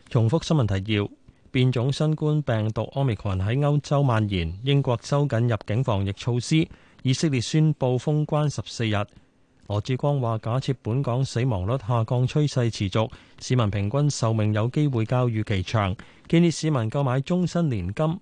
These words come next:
保障長壽帶嚟嘅額外財政風險。陳茂波話，喺中央支持下，香港行政主導管治模式重新確立，議會亦都積極發揮推動同監察作用，將成為破解深層次矛盾嘅最大動能。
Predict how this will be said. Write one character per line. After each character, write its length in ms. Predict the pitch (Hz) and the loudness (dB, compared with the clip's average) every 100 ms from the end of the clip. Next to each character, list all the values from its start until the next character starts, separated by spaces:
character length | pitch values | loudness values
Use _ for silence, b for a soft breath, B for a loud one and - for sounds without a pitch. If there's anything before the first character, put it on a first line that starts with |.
| _ | _
保 180 | - 135 | -4 -2
障 240 | 143 120 | 0 -2
長 260 | 120 98 92 | -2 -2 -4
壽 280 | 92 110 104 | -4 -4 -2
帶 140 | 123 110 | -2 -2
嚟 100 | 95 | -2
嘅 240 | 113 113 | -2 -2
額 200 | 113 - | -2 -2
外 100 | 107 | -4
財 220 | 104 98 | -4 -6
政 200 | 92 123 120 | -4 -4 0
風 200 | 156 151 | 0 2
險。 240 | 104 135 B B B B B - | 0 0 B B B B B -4
陳 140 | 123 | 0
茂 140 | 113 | 2
波 160 | 113 143 | 2 0
話， 180 | 117 110 | 2 0
喺 60 | |
中 240 | 127 156 151 | 0 2 2
央 200 | 151 151 | 2 2
支 160 | - | 0
持 140 | 151 101 | -2 -2
下， 300 | 98 117 113 B B - | 0 0 0 B B 0
香 140 | 208 | 0
港 180 | 185 185 | 2 0
行 220 | 120 104 | -2 -2
政 240 | 143 139 | 0 0
主 240 | 135 120 139 | -2 -4 -4
導 180 | 156 110 | -2 -2
管 300 | 110 107 143 | -2 -2 -2
治 120 | - | 0
模 220 | 120 95 87 | -2 -2 -4
式 160 | - | -6
重 320 | 160 95 90 | -6 -6 -6
新 220 | 90 147 139 | -2 -2 -2
確 160 | 117 107 107 B B B B | -2 0 0 B B B B
立， 100 | 127 | 0
議 80 | 139 | 2
會 120 | 147 | 2
亦 20 | |
都 160 | 113 160 | 2 -4
積 180 | - 160 | -4 -6
極 140 | - 117 | -4 -6
發 160 | - 127 | -4 -6
揮 280 | - 156 | -2 -4
推 200 | 151 156 160 | 0 0 0
動 160 | 117 | -2
同 200 | 101 95 | -4 -4
監 220 | 98 143 139 | -4 -2 0
察 140 | 123 | -2
作 160 | 123 110 | -2 -2
用， 200 | 107 98 B B - | -2 -2 B B -2
將 200 | 175 170 | 0 2
成 260 | 131 107 | 0 -2
為 180 | 104 107 | 0 -2
破 240 | 107 139 131 | -2 -2 -2
解 200 | 120 139 | 0 0
深 220 | 175 170 | 0 0
層 200 | 113 98 | 0 -2
次 140 | - | -2
矛 220 | 127 98 92 | -2 -2 -2
盾 200 | 101 117 | -2 0
嘅 200 | 120 117 | 0 0
最 200 | 127 120 | 0 0
大 200 | 104 98 | 0 0
動 180 | 104 | -2
能。 160 | 98 95 | -2 -2